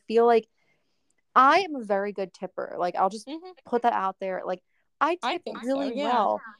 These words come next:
Speaker 2: When we go on trips, I feel like you and Holly are
Speaker 1: I tip
Speaker 2: very
Speaker 1: great.
Speaker 2: tip happy. <laughs>
Speaker 1: I'm a very good tipper. Like, I totally, and if you provide a great service, but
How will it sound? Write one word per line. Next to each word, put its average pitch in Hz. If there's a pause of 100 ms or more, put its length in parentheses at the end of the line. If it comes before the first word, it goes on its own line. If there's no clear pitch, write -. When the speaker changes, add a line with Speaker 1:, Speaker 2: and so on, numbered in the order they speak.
(180)
Speaker 2:
When 247
we 277
go 302
on 359
trips, -
I 254
feel 254
like 269
you 247
and 247
Holly 214 (540)
are 220
Speaker 1:
I 214
tip -
Speaker 2:
very 233
Speaker 1:
great. 381
Speaker 2:
tip 311
happy. -
<laughs> - (380)
Speaker 1:
I'm 311
a 359
very 269
good 285
tipper. 302
Like, 226
I 226
totally, 269
and 233
if 233
you 254
provide 269
a 247
great 240
service, 240
but -